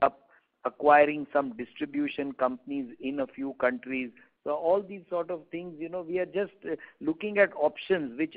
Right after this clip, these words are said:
I have mentioned to you for the last two, three years, either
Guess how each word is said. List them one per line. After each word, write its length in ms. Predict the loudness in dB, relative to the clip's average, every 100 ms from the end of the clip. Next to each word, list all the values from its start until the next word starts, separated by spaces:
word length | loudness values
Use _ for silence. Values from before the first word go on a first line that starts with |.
| 2
I 140 | 6
have 180 | 6 4
mentioned 500 | -4 -6 -6 -8 -4
to 80 | -2
you 200 | -2 -4
for 80 | -2
the 140 | -2
last 300 | 4 4 4 0 -12
two, 160 | -12 -8
three 140 | -6
years, 340 | 2 4 4 2 -14 -8 2
either 440 | 4 6 4